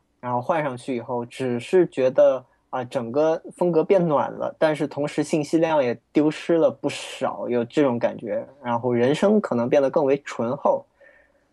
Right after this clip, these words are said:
但是这样我当时觉得，哎，这样金属没法听了，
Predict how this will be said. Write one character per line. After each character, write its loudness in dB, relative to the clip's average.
但 2
是 -4
这 2
样 4
我 0
当 0
时 -2
觉 -6
得， 2
哎， -2
这 -2
样 2
金 0
属 -4
没 0
法 0
听 -10
了， -8